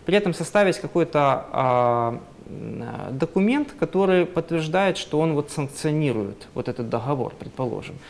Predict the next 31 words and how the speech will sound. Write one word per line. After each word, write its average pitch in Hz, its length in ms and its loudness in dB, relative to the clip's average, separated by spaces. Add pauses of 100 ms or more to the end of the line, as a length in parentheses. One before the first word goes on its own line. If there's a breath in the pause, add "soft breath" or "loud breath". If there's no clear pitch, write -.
(260 loud breath)
Ну, 320 100 4
банально 220 420 6
это 160 160 2
может 156 240 2
быть, 143 160 0
например, 143 460 0
акт - 400 2 (180 loud breath)
присутствия 135 460 -2
двух 123 160 -2
свидетелей, 143 640 0
но 147 220 2 (220 loud breath)
я 165 140 6
рекомендую 147 540 2
все-таки - 320 -8
как-то 127 320 -4
иным 117 280 0
образом 104 360 -4
урегулировать, 120 640 -2
какой-то - 320 -6
другой, 110 420 -4 (360 loud breath)
а, 101 240 0
документ, 175 560 0 (440 loud breath)
м, 139 380 0
чтобы, 135 300 -2
как 127 160 -4
говорится, 110 1120 2
не 135 100 2
тревожить 107 460 -4
своих - 260 -10
коллег. - 280 2 (680 loud breath)
А, 123 400 6